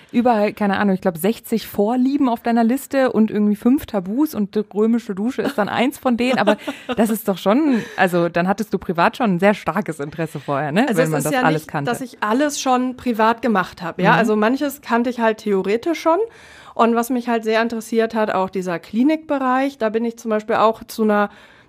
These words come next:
Speaker 2: ja, zu einem Workshop, zu einer praktischen, ähm, Fortbildung gefahren, ja. Da gibt's auch im Mistress Empire in Hamburg,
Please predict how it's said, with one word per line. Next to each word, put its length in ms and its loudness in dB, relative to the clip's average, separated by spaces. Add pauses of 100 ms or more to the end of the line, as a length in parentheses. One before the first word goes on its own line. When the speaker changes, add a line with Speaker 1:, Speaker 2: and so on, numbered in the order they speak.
Speaker 2:
ja, 280 -2
zu 120 -4
einem 200 2
Workshop, 580 0
zu 60 -2
einer 160 2
praktischen, 840 -2
ähm, 360 2
Fortbildung 600 0
gefahren, 480 -4
ja. 160 0
Da 120 -2
gibt's 260 -6
auch 240 4
im 240 -2
Mistress 380 -4
Empire 500 0
in 160 -8
Hamburg, 480 2